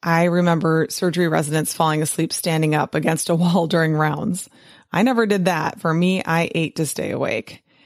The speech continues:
And I know it's a real possibility that you did too. So I'm gonna share with you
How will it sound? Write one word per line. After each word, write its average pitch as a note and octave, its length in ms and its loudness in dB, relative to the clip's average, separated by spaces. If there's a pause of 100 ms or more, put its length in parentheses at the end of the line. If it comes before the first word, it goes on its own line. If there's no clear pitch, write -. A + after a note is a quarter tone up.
(240)
And D3+ 400 0
I E3 160 0
know D#3+ 560 4
it's - 180 -2
a E3 60 0
real E3 220 2
possibility D#3 680 -2
that - 160 -4
you - 140 -2
did - 240 -4
too. - 340 -6 (220)
So - 180 -12
I'm - 20 -6
gonna F3 140 -2
share F#3 300 0
with G3+ 180 0
you D#3+ 400 2